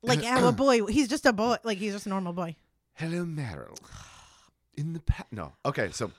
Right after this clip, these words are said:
Speaker 2: "Hi,
Speaker 1: You're not
Speaker 2: Meryl."
Speaker 1: Stewie from Family Guy.
Speaker 2: <laughs> Oh, yes. Um, hi, Meryl. In the last fifteen years, how many times have you visited New, New York City? Six? Question mark. Seven? Dot, dot, dot, question mark. More?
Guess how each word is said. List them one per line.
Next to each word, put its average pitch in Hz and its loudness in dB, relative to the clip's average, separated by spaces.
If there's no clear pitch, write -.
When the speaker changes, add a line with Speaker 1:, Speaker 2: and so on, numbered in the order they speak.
Speaker 2:
"Hi, 151 4
Speaker 1:
You're 147 6
not 127 6
Speaker 2:
Meryl." - -
Speaker 1:
Stewie 269 6
from 214 -6
Family 233 0
Guy. 190 -6
Speaker 2:
<laughs> - -14
Oh, 269 2
yes. 165 -4
Um, 147 2
hi, 196 4
Meryl. 110 0
In 143 -4
the 135 0
last 190 -4
fifteen 151 -8
years, 80 -10
how 165 -10
many 285 -8
times 202 -8
have 202 -10
you 202 -10
visited 190 -8
New, 190 -4
New 175 -2
York 185 -2
City? 202 -4
Six? - -8
Question 214 -6
mark. 220 -4
Seven? 190 -2
Dot, 180 -2
dot, 185 -2
dot, 190 0
question 175 -4
mark. 202 -2
More? 170 2